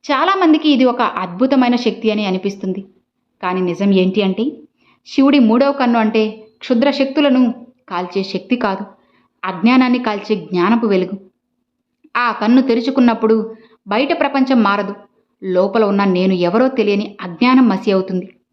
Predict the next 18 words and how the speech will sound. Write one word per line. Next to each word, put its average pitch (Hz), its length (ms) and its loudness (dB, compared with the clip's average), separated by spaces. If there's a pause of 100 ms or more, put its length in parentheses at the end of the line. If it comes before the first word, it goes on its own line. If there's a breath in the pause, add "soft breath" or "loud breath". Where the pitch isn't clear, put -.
(640)
ఇక 359 180 -2
శివుడు 302 360 2
మూడవ 277 320 4
కన్ను 294 200 2
తెరుచుకుంటే 233 500 0
భయం 226 380 2
కాదు, 208 240 -4 (280)
విముక్తి 233 340 -6
వస్తుంది. 196 460 -4 (580)
ఈ 202 140 0
కన్ను 202 260 2
శివుడికే 247 500 2
కాదు, 220 280 -4 (500 soft breath)
ఇప్పుడు 277 280 0
మీలో, 233 460 4
నాలో 220 420 0
కూడా 247 220 0
పనిచేస్తుంది. 202 680 -2